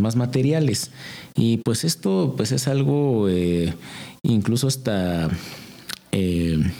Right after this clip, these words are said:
a-, anormal, ¿no? O por así decirlo, eh, bastante peculiar, porque, pues, un valor, pues, en esencia es espiritual, o sea, es producto del ser humano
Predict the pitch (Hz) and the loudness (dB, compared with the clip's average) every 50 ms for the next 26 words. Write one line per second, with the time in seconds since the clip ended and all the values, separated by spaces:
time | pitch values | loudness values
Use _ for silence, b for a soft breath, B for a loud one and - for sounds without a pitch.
0 | B B B B B B B B B B B B B B B B B B B _ | B B B B B B B B B B B B B B B B B B B _
1 | _ _ - - - - - - - 95 - - 101 107 101 92 95 92 - 95 | _ _ -6 -4 -4 -4 -6 -6 -8 -8 -6 -2 0 2 2 2 2 2 2 4
2 | 95 95 92 101 113 110 101 98 95 101 113 - 113 98 90 87 87 - - 98 | 4 4 4 2 2 4 4 4 4 4 2 2 2 2 2 0 0 0 0 0
3 | 90 90 92 - - 117 117 113 - 117 113 113 113 117 113 104 95 90 87 82 | 0 0 0 0 0 0 0 0 0 0 0 2 2 2 2 2 2 2 2 2
4 | 82 82 82 82 87 85 B B B B 123 117 101 98 - - 110 113 107 - | 2 2 2 2 0 -2 B B B B -2 -2 -2 -2 -2 -2 -2 0 0 0
5 | 123 123 123 - 92 - - 95 87 92 98 101 107 110 104 98 - B B B | 0 0 0 0 -2 -2 0 0 2 4 4 2 2 0 -2 -4 -6 B B B
6 | B B B B B B B B B - - 107 104 101 95 98 - 107 107 104 | B B B B B B B B B -2 0 0 2 0 0 0 0 0 2 2
7 | 104 101 101 101 101 98 101 - 110 104 - - 127 131 143 143 143 131 123 117 | 2 2 2 2 2 0 0 0 -2 -2 0 0 2 2 4 4 4 4 2 2
8 | 113 123 139 151 139 - - 107 107 - - 101 101 98 95 - 110 113 113 - | 2 0 0 -2 -2 -2 -2 -2 -2 -2 0 0 0 0 0 0 2 0 0 0
9 | - 120 120 123 123 120 113 104 107 110 120 107 - - 104 92 92 87 - - | 0 0 0 0 0 2 2 0 0 0 -2 -2 -2 0 0 2 2 2 2 0
10 | 123 156 165 156 127 98 - 107 104 107 - - 123 110 107 113 110 - 120 107 | 0 2 2 2 0 0 0 0 0 0 0 0 0 2 2 2 2 2 2 2
11 | 98 92 - 113 107 110 110 110 120 131 135 127 110 | 2 2 0 0 2 2 4 4 4 4 4 4 2